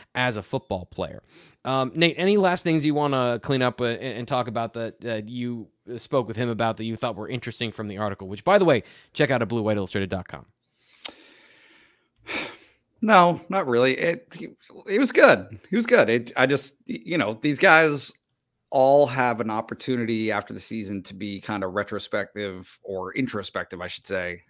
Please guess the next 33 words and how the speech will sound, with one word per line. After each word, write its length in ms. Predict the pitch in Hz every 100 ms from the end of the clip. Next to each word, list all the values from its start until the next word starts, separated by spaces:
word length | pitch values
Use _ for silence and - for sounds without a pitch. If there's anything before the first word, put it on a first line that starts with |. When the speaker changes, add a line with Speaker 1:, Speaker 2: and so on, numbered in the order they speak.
| _
Speaker 2:
uh, 380 | 98 92 90 87 -
on, 420 | 107 95 92 90 - _ -
on 200 | 104 90
progress 520 | - 104 98 104 -
made. 480 | 107 131 92 90 90 _
And 500 | 110 104 98 95 92 - - _ _ _ _
I 100 | 98
think 400 | 104 110 101 - - -
he's 260 | - 98 90
got 280 | - 95 95 -
a 60 | 107
nice 640 | 95 98 104 - - - _ _ _ _ _
balance 680 | 120 127 135 76 - - - _
of 320 | 101 95 90 92 101
understanding 680 | 101 95 113 101 101 98
that, 240 | 95 95 _ _ _ -
I 80 |
mean, 140 | 104 110
he's 180 | 123 143
done 200 | 143 123
some 160 | 117
things 400 | 110 120 113 101
really, 240 | 95 120 117
really 220 | 123 123
well, 400 | 98 123 - -
right? 240 | - 104 101
And, 280 | 98 101 98
and 280 | 110 101 101
even 240 | 139 151
the, 240 | 127 110 -
even 260 | 131 139
the 200 | 113 101 95
narrative 640 | 107 117 123 107 101 90